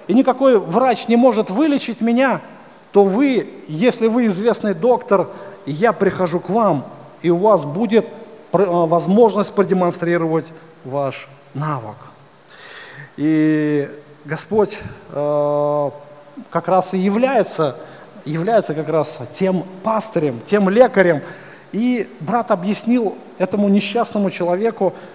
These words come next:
а, путь избавления. Потом я открыл второе Коринфянам двенадцать девять и чит-, стал читать ему как раз тот текст, который мы с вами разбирали. Он говорит: «Я теперь радуюсь, да,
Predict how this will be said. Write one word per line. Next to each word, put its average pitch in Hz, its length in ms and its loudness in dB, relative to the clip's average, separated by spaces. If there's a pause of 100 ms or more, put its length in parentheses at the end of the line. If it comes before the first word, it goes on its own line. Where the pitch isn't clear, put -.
(300)
а, 147 500 -2
путь - 500 -6 (320)
избавления. 156 720 -6 (1040)
Потом 220 280 6
я 190 160 6
открыл 226 400 0 (320)
второе 226 400 4
Коринфянам 208 580 2
двенадцать 220 500 0
девять 233 360 -2
и 208 80 -2
чит-, 202 260 -6
стал 226 240 -2
читать 226 420 -2
ему 185 300 4 (1300)
как 151 160 -6
раз 165 280 0
тот 165 140 0
текст, - 240 -4
который 160 260 -2
мы 151 120 0
с - 80 -14
вами 143 180 -2
разбирали. 170 720 0 (260)
Он 135 120 -6
говорит: 143 340 -6
«Я 156 320 -2 (540)
теперь 143 400 -4 (140)
радуюсь, 127 520 -2
да, 165 320 0